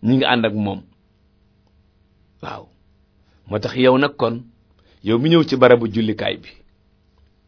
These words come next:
Koorug daaw gi bi ñu ñëwee ci ja-, ci barab bi am na ñu fi ñëwoon ñëwuñu. Am na ñu fekk si woon julli gi, ren absenté nañu.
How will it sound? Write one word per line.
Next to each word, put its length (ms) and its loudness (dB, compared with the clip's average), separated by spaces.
Koorug 340 0
daaw 240 6
gi 160 4
bi 140 0
ñu 120 2
ñëwee 240 6
ci 180 -4
ja-, 220 2
ci 100 -4
barab 300 4
bi 120 0
am 220 0
na 80 0
ñu 160 0
fi 140 -6
ñëwoon 360 -2
ñëwuñu. 340 -6
Am 120 -6
na 80 -2
ñu 60 -4
fekk 280 -6
si 80 -12
woon 240 -4
julli 240 -4
gi, 100 -6
ren 240 -4
absenté 480 -6
nañu. 220 -16